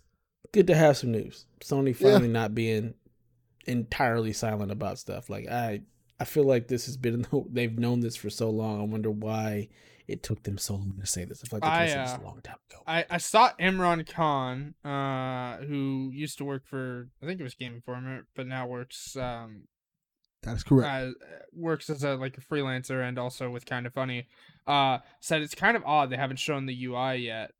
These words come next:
Speaker 3: Uh, sorry, no, that was Patrick Klepek who said that. But then Imran, uh, responded going, "I'm kinda guessing it's just not finished yet."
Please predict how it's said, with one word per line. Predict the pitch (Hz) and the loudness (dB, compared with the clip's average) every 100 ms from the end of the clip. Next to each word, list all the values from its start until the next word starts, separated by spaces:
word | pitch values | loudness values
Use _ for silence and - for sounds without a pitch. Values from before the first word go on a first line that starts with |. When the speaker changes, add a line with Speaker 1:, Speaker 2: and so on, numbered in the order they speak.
| - | -10
Speaker 3:
Uh, | 123 120 113 107 - _ _ _ _ _ _ _ _ _ _ 160 | -6 -6 -6 -8 -12 _ _ _ _ _ _ _ _ _ _ -2
sorry, | 196 170 | 4 6
no, | 160 175 | 6 6
that | 190 | 6
was | 202 | 4
Patrick | 202 196 147 | 4 4 2
Klepek | - 165 135 113 _ | 2 2 2 -8 _
who | 139 131 120 | -6 -6 -8
said | - 143 131 | -8 -6 -2
that. | 139 120 | 0 -2
But | 139 139 | -4 -2
then | 147 139 143 | -4 -4 -4
Imran, | 170 175 170 165 151 - _ _ 160 | 0 4 6 4 0 -10 _ _ -4
uh, | 139 131 127 | 0 0 0
responded | 123 135 - 175 160 127 131 | -4 -8 4 4 4 0 -4
going, | 127 123 123 - | -4 -4 -8 -10
"I'm | 131 156 202 _ | -8 -8 -12 _
kinda | - 214 277 160 | -4 0 0 0
guessing | 151 160 147 | 0 0 -4
it's | 131 127 | -6 -8
just | - 135 - | -8 -10 -4
not | 131 113 - | -4 -4 -6
finished | 120 110 - - | -14 -14 -16 -16
yet." | 87 64 | -14 -16